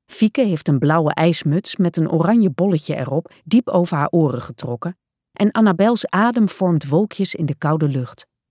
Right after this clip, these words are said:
Het is een heldere, koude wintermiddag. De zon staat laag aan de hemel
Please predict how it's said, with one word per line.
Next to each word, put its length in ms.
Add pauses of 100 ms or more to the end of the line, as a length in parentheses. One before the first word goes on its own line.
(600)
Het 180
is 120
een 120
heldere, 560
koude 400
wintermiddag. 800 (440)
De 160
zon 280
staat 300
laag 340
aan 120
de 60
hemel 440